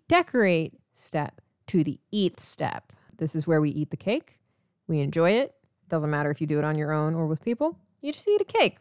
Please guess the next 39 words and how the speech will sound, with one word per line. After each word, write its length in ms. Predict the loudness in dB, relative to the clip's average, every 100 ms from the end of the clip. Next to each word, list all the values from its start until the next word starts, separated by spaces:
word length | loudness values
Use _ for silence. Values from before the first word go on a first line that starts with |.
| -16
It's 160 | -4
enjoyable. 560 | 0 4 6 6 2 -8 _ -4
And 120 | 0 4
during 260 | 4 6
this, 420 | 6 4 2 -8 -10 _
I'm 100 | 0
gonna 120 | 0
presume 360 | 0 0 2 2
we 280 | 0 -2 -4
eat 160 | -8
the 60 | _
cake. 400 | -2 0 0 _ _ _ _ _ _
We 60 | -6
send 240 | -2 0
out 100 | 2
another 300 | 0 2 0
flag 320 | 2 2 2 2
being 160 | -2
like, 180 | 0 0
"We 120 | 4
ate 160 | 4 2
the 40 |
cake. 320 | 2 4 4
We've 140 | 2 2
done 160 | 2
our 80 | 2
job. 440 | 4 6 6 4 4
Yay. 720 | 4 6 8 6 6 4 4
Amazing." 1080 | 4 4 4 2 0 0 -2 -4 -8 -8 -8
You 140 | -6 0
can 180 | 0
then 420 | 2 2 0 0 -4 _
basically 720 | -2 -2 -4 -4 -2 0 -2 -6 _ _ _ _ -4
move 200 | -2 -2
back 380 | -6 -6 -12 _ _ _ _
to 560 | -4 0 2 2 0 -6 _ _ _ _ _ -10
the 120 | -10
idle 260 | -6 -6 -6
state, 420 | -10 -12 -10 -12